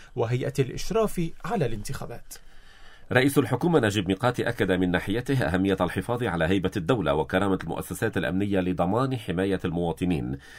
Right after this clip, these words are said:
Speaker 2: ميقاتي الذي أعرب عن تأييده حقوق الإنسان وحرية الرأي لفت إلى أن أي تجاوز يؤثر سلباً، مطالباً بتحصين أنفسنا لحماية الدولة ومنع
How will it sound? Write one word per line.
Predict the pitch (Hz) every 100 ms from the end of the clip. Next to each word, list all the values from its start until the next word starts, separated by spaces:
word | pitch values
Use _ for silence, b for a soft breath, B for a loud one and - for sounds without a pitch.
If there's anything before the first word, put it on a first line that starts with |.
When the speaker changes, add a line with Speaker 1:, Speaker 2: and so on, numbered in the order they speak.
| B
Speaker 2:
ميقاتي | 82 90 98 95
الذي | 85 90 104
أعرب | 98 92 90
عن | 85
تأييده | 85 73 107 92 90
حقوق | 92 - 110 92
الإنسان | 80 92 - 127 78 69 -
وحرية | 80 - 76 92 90 82
الرأي | 82 98 98 120 B B B
لفت | 120 147 104 80
إلى | 85 85
أن | 87
أي | 85 127 107
تجاوز | - 85 104 101 92 113
يؤثر | 117 107 82 107 - 117
سلباً، | 113 95 76 67 -
مطالباً | 85 101 95 90 101
بتحصين | 123 92 - - - 95
أنفسنا | 78 - 127 107 95
لحماية | 85 87 95 113 101
الدولة | 80 107 98 98 B B -
ومنع | 101 110 95 92